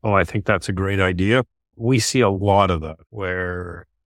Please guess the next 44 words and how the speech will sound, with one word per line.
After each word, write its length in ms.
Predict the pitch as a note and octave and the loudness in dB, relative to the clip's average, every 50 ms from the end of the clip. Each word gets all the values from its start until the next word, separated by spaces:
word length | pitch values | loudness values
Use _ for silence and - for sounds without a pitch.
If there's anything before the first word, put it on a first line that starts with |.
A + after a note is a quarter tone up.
| - G#2+ - - | -16 -16 -14 -12
somebody 400 | - - - A2 A2+ A2+ G#2+ F#2+ | -6 -2 2 2 4 4 2 2
tries 260 | - - A2+ G#2 F2 | 2 2 0 0 0
to 140 | - - F#2 | -2 -6 -6
copy 400 | - - G#2+ G2+ F#2+ - A2 G2+ | -2 0 2 2 2 2 0 -2
what 180 | F#2+ F#2 E2+ - | -2 -4 -6 -4
somebody 340 | - G2 F#2 F2+ F2+ F#2+ | -4 -4 -4 -2 -4 0
else 300 | G2+ G#2+ B2+ B2+ - - | 2 2 2 2 0 -2
is 100 | G#2 F2+ | -6 -6
doing 240 | F2 G2+ F#2+ F#2 F#2+ | -6 -6 -6 -6 -4
without 320 | G2 G2+ F#2 G#2 A2+ A#2 A2+ | -2 -2 0 0 0 -2 -2
thinking 400 | - - A2+ G#2+ - - G#2+ F2+ | -2 0 0 0 0 0 -2 -2
through 220 | - - A2 G2 | -2 -4 -4 -4
the 140 | F#2 F#2 F#2 | -2 -2 -4
implications 880 | F2+ E2+ - F#2 F2 - G2+ G2+ F2+ F2+ - G#2 G2 F2+ E2 - - _ - | -4 -4 -4 -6 -6 -4 -4 -4 -4 -4 -4 -6 -6 -6 -8 -12 -16 _ -6
on 320 | G2 F#2+ F#2+ F2+ F2+ D#2+ | -4 -4 -2 -2 -4 -4
the, 120 | E2 E2+ E2 | -6 -6 -6
their 220 | F2 F2+ F2 E2+ D#2+ | -4 -2 0 0 2
actual 400 | - A2 G#2 - - A2+ F2+ E2+ | 2 0 0 0 -2 -2 -2 -4
business. 440 | D#2 F2+ F2+ F2+ G2 G2+ - - - - | -6 -8 -8 -8 -6 -6 -6 -8 -6 -2
And 80 | F#2+ A2 | 0 2
I'm 100 | B2 A#2+ | 2 2
sure 220 | A2 - - C#3+ | 2 4 4 4
you 220 | A#2+ G#2 G#2 A2+ G#2+ | 4 6 4 4 4
see 300 | - - - G#2+ G2+ F2+ | 4 2 0 0 -2 -2
it 120 | E2+ - | -4 -8
constantly 640 | - - - F#2+ F#2 E2+ - - D#2 D#2+ E2+ E2+ E2+ | -8 -6 -4 -4 -4 -4 -6 -10 -12 -12 -12 -10 -8
also. 440 | F2 F#2 F#2 F2+ - - D#2+ D#2 - _ _ _ _ _ _ _ _ _ _ _ | -6 -6 -6 -6 -6 -8 -8 -10 -10 _ _ _ _ _ _ _ _ _ _ _
So 360 | - - - - A#2 A2 G#2+ - _ _ _ _ _ _ - | -10 -2 2 4 6 6 4 2 _ _ _ _ _ _ 0
it's 200 | C#3 B2+ - - | 0 0 0 2
things 240 | - E3 E3+ D#3 D3 | 2 4 4 6 4
like 140 | C3+ A#2+ | 4 4
that, 300 | A2+ B2 A#2 A2+ A2+ A#2 | 4 2 2 2 2 2
but 100 | G#2+ C3+ | 2 4
I 80 | B2+ B2 | 4 4
think 220 | A#2 - E3+ D#3+ | 4 4 4 4
everybody 380 | E3 D#3 E3 F3 D#3+ D#3+ C#3+ B2+ | 4 4 4 4 4 4 4 2
should 180 | - - C3+ A#2+ | 2 0 0 0
be 80 | - | 0
thinking 360 | - - A2+ G#2 - - B2 | 0 -2 -4 -4 -2 -2 0
about 220 | A2+ G#2 A2+ G#2+ G2 | 2 4 4 4 4
it 100 | F#2+ F#2 | 2 2
all 160 | G2 G2+ G2+ | 2 0 0
the 120 | F2+ F2+ | 0 0
time. 500 | - - - G2 F#2+ G2 A2 B2+ C#3 C3 | -2 -2 -4 -4 -4 -4 -4 -6 -8 -12